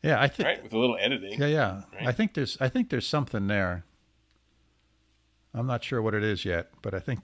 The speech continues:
Speaker 1: I think there's a nugget of <laughs> something there.
Speaker 2: Totally. I gotta roll in a couple minutes, but could you write a one page up, like, of that? Or two pages? And then I can kind of build on that when I've got a little more brain wi-,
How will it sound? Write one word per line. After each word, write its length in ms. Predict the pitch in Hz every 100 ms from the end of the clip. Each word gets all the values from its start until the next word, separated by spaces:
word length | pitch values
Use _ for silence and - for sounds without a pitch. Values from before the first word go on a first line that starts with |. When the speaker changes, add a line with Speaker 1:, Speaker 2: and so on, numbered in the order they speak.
| -
Speaker 1:
I 60 | 107
think 180 | 151
there's 140 | 135 110
a 80 | 107
nugget 340 | 117 120 107
of 100 | 98
<laughs> 0 |
something 500 | - 123 - - 190
there. 400 | 151 220 190 - - - - - - - - - - -
Speaker 2:
Totally. 420 | 147 151 123 92 - - - _ _ _ _ _ _ _
I 120 | 151 170
gotta 240 | 214 196
roll 320 | 147 156 185
in 60 | 190
a 60 |
couple 220 | 175 175 160
minutes, 320 | 160 208 -
but 260 | 160 151
could 180 | - 147
you 160 | 180 208
write 180 | 190 196
a 60 |
one 240 | 151 147 165
page 300 | 185 190 185
up, 280 | 196 - _
like, 180 | 160 185
of 120 | 180 151
that? 320 | 160 180 - _ _ _ _ _ _ _ -
Or 120 | 120
two 180 | - 156
pages? 540 | 160 165 175 185 - _ _ _ _ -
And 120 | 135
then 140 | 143
I 120 | 131 147
can 140 | 160
kind 160 | 147 135
of 120 | 117
build 260 | 117 123 143
on 140 | 151
that 240 | 147 156 -
when 140 | 123
I've 120 | 117 120
got 140 | 123
a 40 |
little 160 | 127 127
more 140 | 123 117
brain 260 | 110 113
wi-, 200 | 139 160